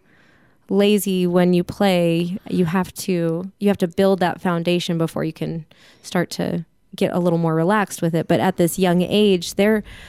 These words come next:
so good at focusing, and we don't give kids enough credit. We, we assume that they're always hyper, they can't sit still, but they really do enjoy, um, that, that musical meditation of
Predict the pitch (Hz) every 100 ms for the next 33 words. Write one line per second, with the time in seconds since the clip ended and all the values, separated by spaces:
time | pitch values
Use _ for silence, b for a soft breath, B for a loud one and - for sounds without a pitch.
0 | B - - 214 214 190 202 202 160 -
1 | 196 196 185 - 180 165 165 165 156 b
2 | b b b b b b _ - 196 175
3 | 185 190 - 214 190 175 - 190 185 170
4 | - - 185 165 - - 180 170 190 180
5 | - 220 196 180 175 170 180 175 - 208
6 | 190 185 175 170 170 - 190 175 - -
7 | 185 - - 208 185 180 175 - b b
8 | b b b - 202 220 208 196 262 320
9 | 196 208 240 180 160 - 202 208 175 160
10 | 165 160 _ _ - 110 185 170 165 185
11 | - _ - 180 - _ _ - 170 175
12 | 190 202 202 190 180 170 160 185 180 -
13 | 160 156 - 170 165